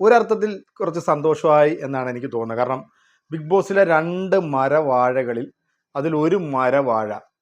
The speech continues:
പുറത്തായിട്ടുണ്ട്. ആരാണെന്ന് ചോദിച്ചാൽ നിങ്ങൾക്ക് എല്ലാവർക്കും അറിയാലോ അല്ലേ? ഗബ്രി. അങ്ങനെ ഗബ്രി എന്തായാലും ബിഗ് ബോസിൽ നിന്ന്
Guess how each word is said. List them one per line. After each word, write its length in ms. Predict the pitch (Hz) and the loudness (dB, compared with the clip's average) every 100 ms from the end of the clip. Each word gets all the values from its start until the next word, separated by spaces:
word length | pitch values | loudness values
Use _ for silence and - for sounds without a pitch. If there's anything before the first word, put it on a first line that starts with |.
| _ - | _ -8
പുറത്തായിട്ടുണ്ട്. 680 | 123 123 135 107 92 80 - _ _ _ | -6 -4 -4 -4 -6 -20 -20 _ _ _
ആരാണെന്ന് 380 | 139 170 180 185 | -2 0 0 -2
ചോദിച്ചാൽ 320 | 175 160 175 | -4 0 0
നിങ്ങൾക്ക് 220 | 220 170 | -2 -4
എല്ലാവർക്കും 320 | 170 165 160 160 | 2 4 4 2
അറിയാലോ 260 | 143 135 | 2 2
അല്ലേ? 220 | 143 110 - _ 135 | 0 -2 -8 _ -12
ഗബ്രി. 300 | 131 120 - _ _ _ _ _ - | -8 -8 -10 _ _ _ _ _ -2
അങ്ങനെ 140 | 190 | 0
ഗബ്രി 360 | 185 208 196 254 | 4 4 6 4
എന്തായാലും 440 | 202 190 175 175 - | 6 4 2 -2 -8
ബിഗ് 200 | 151 139 | -10 -2
ബോസിൽ 280 | 165 147 175 | -4 -2 -6
നിന്ന് 220 | 151 | -4